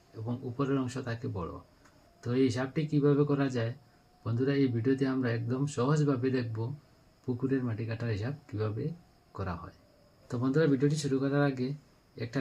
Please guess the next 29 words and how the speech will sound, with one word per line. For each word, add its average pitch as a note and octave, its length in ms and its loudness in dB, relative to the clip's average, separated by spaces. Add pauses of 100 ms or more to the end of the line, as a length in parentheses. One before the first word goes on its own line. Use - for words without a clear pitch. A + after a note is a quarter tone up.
রিকোয়েস্ট, A#2+ 440 0 (300)
ভিডিওটি C3 340 2 (140)
না B2 60 2 (120)
টেনে C3 240 2 (560)
পুরা C3+ 220 6
ভিডিও A2+ 240 2
দেখবেন, E2 260 -8 (420)
তাহলে A#2 280 -2 (100)
বুঝতে A#2 300 0
পারবেন A#2 300 0 (440)
পুকুরের C#3 500 4
মাটি A#2 240 -2
কাটার A#2+ 300 -2
হিসাব A#2+ 200 -4 (100)
কিভাবে A#2 340 -2 (540)
করা F2+ 240 -6
হয়। - 160 -14 (400)
তো - 60 -18
আমরা B2 240 0
চলে C#3 200 4
যাই D3+ 120 6 (100)
হোয়াইট C3 240 -2
বোর্ডের C3+ 280 4
মাধ্যমে B2+ 340 0
কিভাবে B2+ 320 0 (560)
পুকুরের C3+ 400 2
মাটি A#2 160 -2
কাটার A#2 300 -2
হিসাব B2 180 -2